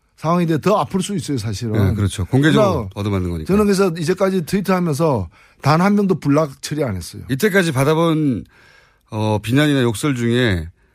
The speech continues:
Speaker 2: 가장 마음에 와닿거나 아니면, 어, 순간적으로 멘붕이 된다거나 아니면 우욱했다거나 뭐 이런 거 없습니까? 저는 주로 이제 먹는 거 가지고. <laughs>
Speaker 1: 저는 이제 몹시 심한 거는 좋아요 해, 그, 누릅니다.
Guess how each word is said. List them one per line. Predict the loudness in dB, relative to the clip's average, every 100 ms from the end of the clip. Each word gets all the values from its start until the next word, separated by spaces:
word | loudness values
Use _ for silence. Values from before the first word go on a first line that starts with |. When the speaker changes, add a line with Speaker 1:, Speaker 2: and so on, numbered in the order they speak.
| _ _ _
Speaker 2:
가장 | -10 -2 2 2 2
마음에 | 2 2
와닿거나 | 0 0 0 -2 -4 0 2
아니면, | 2 2 0 -4 -20 -20 _ _
어, | -6 -2 -2 -2 -6
순간적으로 | -4 0 2 2
멘붕이 | 2 2 2 2
된다거나 | 2 0 0 0 0 2
아니면 | 2 2 2
우욱했다거나 | 2 0 -2 -2 0 0 -2
뭐 | -2 0
이런 | 0
거 |
없습니까? | -2 -4 -6 -4 -6 -2
저는 | 0 2 2
주로 | 0 2
이제 | 2 2 -2 -4 -12 -2
먹는 | 0 2 2
거 | 4
가지고. | 2 0 -4 -4 -6 -8 _ -12 -8
<laughs> | -6 -6 0
Speaker 1:
저는 | 2 2
이제 | 2
몹시 | 2 0 -2
심한 | -2 0 0 0
거는 | 0 -2
좋아요 | 0 2 2 2 0
해, | -2 -4 -8
그, | -10 -10 -10
누릅니다. | -6 -2 -2 -2 -6